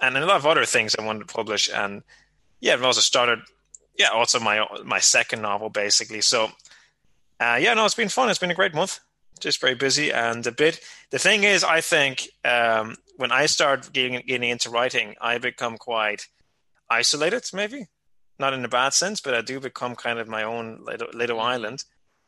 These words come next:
Speaker 1: And I don't really talk to that many people, to be honest. Like, I just talk to my, to kind of my, I just talk to my mum, who's nearby, and to my partner, who I live with. And, uh, those are the only two, um,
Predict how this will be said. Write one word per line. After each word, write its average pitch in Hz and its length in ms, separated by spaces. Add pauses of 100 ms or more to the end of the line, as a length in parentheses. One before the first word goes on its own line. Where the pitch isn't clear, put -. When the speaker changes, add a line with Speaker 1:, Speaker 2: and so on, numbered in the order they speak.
(260)
Speaker 1:
And 113 300
I 113 40
don't 135 220
really 123 160
talk 117 340
to 101 120
that 101 240
many 127 160
people, 101 240
to 110 140
be 107 80
honest. 95 280
Like, 104 160
I 104 60
just 113 200
talk 107 280
to 117 160
my, 92 340 (1400)
to 117 240
kind 101 240
of 104 60
my, 95 160 (200)
I 107 140
just 113 180
talk 110 220
to - 100
my 92 200
mum, 127 500
who's 135 280
nearby, 123 380
and 117 100
to - 80
my 104 120
partner, 123 540 (640)
who - 80
I - 40
live 113 240
with. 107 320 (540)
And, 110 420
uh, 107 400 (720)
those 117 160
are 117 40
the 117 140
only 117 220
two, 110 440
um, 95 440